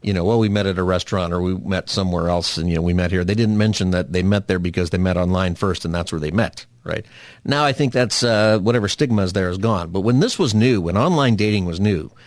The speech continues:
you know, I'm not even sure it was okay at all. Well, I met with this guy. My first ministry was a young adult ministry, so mostly young single people, and he wanted us to promote his brand new online dating thing.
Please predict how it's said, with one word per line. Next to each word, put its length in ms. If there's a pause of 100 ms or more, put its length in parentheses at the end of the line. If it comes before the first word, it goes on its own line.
(420)
you 100
know, 120
I'm 140
not 160
even 100
sure 340
it 80
was 160
okay 460
at 160
all. 380 (420)
Well, 100
I 40
met 180
with 100
this 160
guy. 320
My 180
first 300
ministry 360
was 200
a 60
young 220
adult 300
ministry, 420
so 160
mostly 380
young 340
single 360
people, 420
and 220
he 100
wanted 320
us 140
to 120
promote 440
his 260
brand 380
new 320
online 500
dating 320
thing. 320